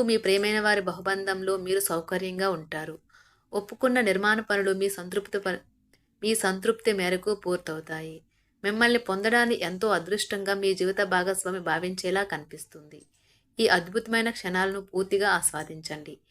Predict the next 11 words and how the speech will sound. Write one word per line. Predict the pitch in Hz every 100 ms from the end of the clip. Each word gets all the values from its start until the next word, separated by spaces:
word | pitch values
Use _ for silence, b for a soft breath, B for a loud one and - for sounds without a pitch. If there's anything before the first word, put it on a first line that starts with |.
| b b b
మీ | 214
ప్రియమైన | 220 202 214 233 240
వారిని | 226 226 220
జాగ్రత్తగా | 202 170 170 196 196 202
చూసుకోవటం | 196 185 - 180 180 202
మంచిదే, | 156 156 151 156 151 - b b -
కానీ | - 165 220 254
మీ | 190
యొక్క | 190 196
ఆరోగ్యాన్ని | 160 175 190 185 185 208
నిర్లక్ష్యం | 190 165 170 - 226